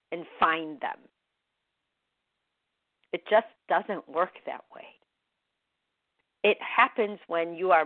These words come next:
the most unsuspecting person on that day. You may be in your sweats. Your hair may be up in a bun.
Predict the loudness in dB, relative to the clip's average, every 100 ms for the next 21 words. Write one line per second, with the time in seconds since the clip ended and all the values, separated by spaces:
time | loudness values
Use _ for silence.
0 | 2 -6 -4 -6 -8 -20 _ 2 2 0
1 | -10 -16 -16 _ _ 2 2 -2 -8 -6
2 | -6 -12 -18 _ _ _ _ _ _ _
3 | -2 0 0 -2 -4 -4 -8 _ _ _
4 | _ _ _ _ _ _ _ _ _ _
5 | _ _ _ _ _ _ _ _ _ _
6 | _ _ -2 0 4 4 4 0 -4 -4
7 | -8 -16 _ -12 -4 -2 -2 -2 -2 -2
8 | -2 -4 -4 2 2 2 -8 _ _ _
9 | _ _ _ 0 2 2 2 0 -2 -2
10 | 0 0 2 0 0 0 2 0 -2